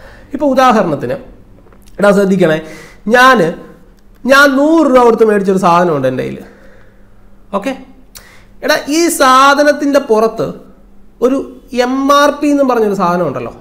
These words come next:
എം ആർ പി, Maximum Retail Price. Okay, ചോദ്യങ്ങളിൽ അത് പല പേരിൽ ഇവന്മാർ ചോദിക്കും. ചിലപ്പോൾ marked price എന്ന് പറയും, ചിലപ്പോൾ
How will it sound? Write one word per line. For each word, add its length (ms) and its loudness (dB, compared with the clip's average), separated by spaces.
എം 100 -2
ആർ 180 0
പി, 100 -14
Maximum 600 -4
Retail 540 0
Price. 320 -6
Okay, 140 -8
ചോദ്യങ്ങളിൽ 640 4
അത് 140 0
പല 240 4
പേരിൽ 380 4
ഇവന്മാർ 240 4
ചോദിക്കും. 320 -6
ചിലപ്പോൾ 360 2
marked 520 4
price 280 -2
എന്ന് 160 -2
പറയും, 240 -2
ചിലപ്പോൾ 300 2